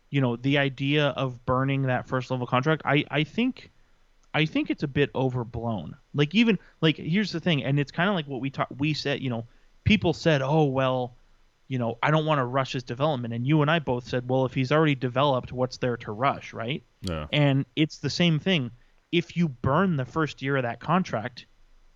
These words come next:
Speaker 1: it means you have a good player on your hockey team.
Speaker 2: Right. And Ian saying the Oilers pulled the ripcord on Draisaitl after burning his first year. Turned out fine.
Speaker 1: Yeah, I heard that guy's good.
Speaker 2: <laughs> Yeah, might be. <laughs>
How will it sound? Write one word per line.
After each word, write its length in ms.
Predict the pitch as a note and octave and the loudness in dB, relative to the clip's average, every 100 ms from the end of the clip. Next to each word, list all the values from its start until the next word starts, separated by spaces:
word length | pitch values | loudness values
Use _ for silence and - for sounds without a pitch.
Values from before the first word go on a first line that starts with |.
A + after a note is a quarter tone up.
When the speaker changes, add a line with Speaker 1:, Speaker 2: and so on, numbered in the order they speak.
| _ | _
Speaker 1:
it 120 | C3 | -4
means 340 | A#2 C#3+ F3+ B2+ | 0 4 4 2
you 100 | B2+ | 0
have 120 | A#2 | -2
a 40 | A2+ | 0
good 220 | C3 A#2 | -2 0
player 300 | B2+ C3 A2 | 0 0 0
on 100 | A2 | -2
your 100 | G#2 | -4
hockey 300 | B2 C#3 - | -2 -2 -4
team. 280 | - F#2 - | -12 -12 -8
Speaker 2:
Right. 380 | A2+ G#2 G#2 D3 - - | -4 0 0 0 -6 -4
And 200 | G#2 G2 A#2+ | -2 0 2
Ian 280 | C3 A#2+ | 4 4
saying 320 | A2+ C#3 B2+ G#2 | 2 2 2 2
the 80 | |
Oilers 440 | F#2+ B2+ D#3+ E3+ - | 4 6 6 6 4
pulled 200 | E3+ D#3+ | 2 2
the 80 | C#3+ | 2
ripcord 500 | D#3+ - E3+ E3+ D#3 | 0 0 0 4 2
on 120 | B2+ | 2
Draisaitl 640 | B2 D3+ F#3+ C#3+ C3+ C3+ B2 | 2 2 2 2 2 4 2
after 180 | A2+ | 2
burning 300 | A#2+ C3+ C#3 A#2+ | 2 2 2 0
his 160 | D#3 | 0
first 340 | - C3 A#2 B2 | -2 -2 -2 -4
year. 200 | B2 C#3 | -4 -4
Turned 340 | - D3+ D#3+ | 0 2 4
out 200 | D3 C3+ | 4 4
fine. 560 | - D3 C#3 C3 F2 D2 _ _ - - | 4 6 6 4 0 -6 _ _ -20 -2
Speaker 1:
Yeah, 100 | D#3 E3 | 4 4
I 60 | |
heard 140 | D#3+ - | 6 4
that 140 | D#3+ | 4
guy's 220 | C#3+ C3+ B2+ | 2 2 -2
good. 240 | B2+ B2 - | -2 -6 -2
Speaker 2:
<laughs> 480 | D3 E3 - C#4 F#3 | 4 6 6 4 6
Yeah, 240 | D3 C3 G2 - - B2 | 6 6 6 -4 -10 2
might 240 | C3+ B2 | 2 2
be. 260 | C3 A#2 - _ _ _ _ - | -2 -4 -6 _ _ _ _ -2
<laughs> 80 | C#3+ | 0